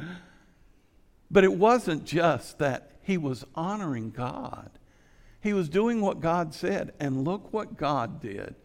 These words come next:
to a person that verbally, outwardly honored him and the way they did business.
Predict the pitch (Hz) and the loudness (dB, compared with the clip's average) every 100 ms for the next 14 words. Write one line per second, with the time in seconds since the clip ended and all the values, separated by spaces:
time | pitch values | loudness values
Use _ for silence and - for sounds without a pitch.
0 | - _ - - - - 135 113 - 160 | -20 _ -20 -20 -16 -4 -4 -4 -2 -2
1 | 151 - 98 107 - - - - - - | -2 -4 -10 -10 -16 -20 -20 -20 -20 -12
2 | 139 143 127 127 - - 123 117 175 196 | 0 0 0 -4 -12 -10 -6 2 4 4
3 | 185 202 208 214 - - - - - 147 | 4 0 0 -4 -12 -20 -20 -14 -2 2
4 | 156 160 156 151 151 151 147 - - - | 2 0 -2 -2 -2 -4 -8 -20 -20 -2
5 | 156 151 143 113 101 117 107 110 - - | 2 4 2 0 -4 -4 -2 -4 -8 -18
6 | - - 156 120 123 131 151 156 143 131 | -20 -2 2 2 2 2 4 4 4 2
7 | 131 117 123 113 113 - 127 110 - 90 | 2 0 -2 -2 -2 2 2 0 -6 -12
8 | - - - | -12 -16 -18